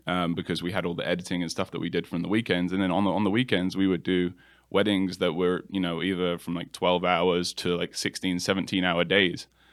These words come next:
um, when it came, comes to, like, the Indian Hindu weddings and stuff like that. So it, it became really, really long work weeks. And there was probably a point where we were getting a little bit tired, um,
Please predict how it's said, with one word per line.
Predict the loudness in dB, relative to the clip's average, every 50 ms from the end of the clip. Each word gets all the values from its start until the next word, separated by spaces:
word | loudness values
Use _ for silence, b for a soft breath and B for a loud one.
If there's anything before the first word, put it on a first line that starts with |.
| b b b
um, | -2 -2 0 0 -2 -2 -4 -6 -8 -6 -6
when | -4 -4
it | -4 -4
came, | -4 -4 -4 -4
comes | -4 -4 -4 -2 -2 -2
to, | -2 -2
like, | -2 -2 -2
the | -2 -2 0
Indian | 0 0 0 -2 -2 -4
Hindu | -4 -2 -2 0 0 0
weddings | 0 0 0 -2 -4 -4 -6 -6
and | -6
stuff | -4 -4 -4 -2 -2
like | 0 2
that. | 2 2 2 2
So | 0 0 0 B B B B B B B B -2
it, | -2 -2 0 2
it | 0 2 2
became | 0 0 2 4 4 6 6 4 2 2 -2 -8 _ _ _ _ _ _ _ _ _ _ _ _ _ _ _ _ _
really, | -6 -4 -2 0 4 6 6 8 8 8 6 6
really | 6 6 6 6 6 6
long | 4 4 4 6
work | 8 8 6 6 6
weeks. | 4 4 4 4 0 -4 0 2
And | 4 4 4 4 2 0 2 2
there | 4 4
was | 4 4 2
probably | 2 2 2 4 4 4 4 4
a |
point | 4 4 2 0 2 4
where | 4 4
we | 4 4
were | 4 2 0
getting | 0 0 2 4
a | 4
little | 4 4 4
bit | 4 2 0 -2
tired, | 2 6 6 8 8 8 6 2 2 -2 -4 -2
um, | -2 0 0 0 -2 -2 -4